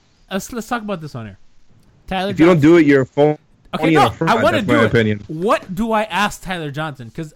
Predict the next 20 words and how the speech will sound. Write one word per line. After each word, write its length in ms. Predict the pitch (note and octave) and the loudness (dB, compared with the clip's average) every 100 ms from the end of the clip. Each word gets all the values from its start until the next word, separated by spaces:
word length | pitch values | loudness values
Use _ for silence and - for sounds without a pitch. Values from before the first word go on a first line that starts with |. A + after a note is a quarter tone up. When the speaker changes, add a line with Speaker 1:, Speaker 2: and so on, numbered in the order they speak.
| _ | _
Speaker 1:
he 160 | - C4+ | -6 0
has 220 | C#4+ G3+ | 0 0
open 320 | G3+ G#3 A3+ | -2 -2 -6
D 100 | F#3+ F#3+ | -4 -4
Ms 160 | F3 | -4
on 100 | D#3+ | -8
Instagram, 460 | D#3+ D#3+ - A2 G2 _ _ _ _ _ - | -8 -10 -14 -18 -20 _ _ _ _ _ -14
right? 200 | D3+ F3 | -8 -2
Speaker 2:
Try 200 | C#3 F3 | 2 4
him. 260 | F3+ A2 G2 _ _ _ _ _ | 4 0 -6 _ _ _ _ _
Speaker 1:
What 200 | - G3 | -8 -8
should 160 | A3 E4 | -6 -4
I 60 | D#4 | -4
say? 300 | - E4+ D4 | -4 -6 -6
I, 60 | - | -6
'cause, 180 | C4 B3 | -6 -6
like, 160 | A#3+ | -8
so 160 | - C4 | -6 -4
I'm 140 | A#3+ | -4
thinking, 480 | C4 D4+ B3 C4 F#3+ | -4 -10 -10 -10 -12